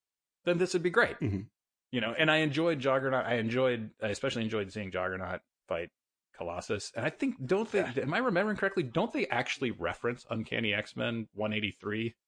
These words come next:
Speaker 1: like, on screen?
Speaker 3: Oh, I
Speaker 2: I think
Speaker 3: think
Speaker 2: he, I think he
Speaker 3: they
Speaker 2: does mention it. There was
Speaker 3: do.
Speaker 2: something about, I,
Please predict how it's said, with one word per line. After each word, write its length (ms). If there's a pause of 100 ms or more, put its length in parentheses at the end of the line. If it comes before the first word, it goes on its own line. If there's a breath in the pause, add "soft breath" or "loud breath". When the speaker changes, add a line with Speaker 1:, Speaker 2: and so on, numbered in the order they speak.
(280)
Speaker 1:
like, 220
on 180
screen? 440
Speaker 3:
Oh, 680
I 60
Speaker 2:
I 60
think 260
Speaker 3:
think 140
Speaker 2:
he, 60
I 100
think 160
he 80
Speaker 3:
they 40
Speaker 2:
does 200
mention 380
it. 120
There 160
was 80
Speaker 3:
do. 60
Speaker 2:
something 240
about, 200
I, 140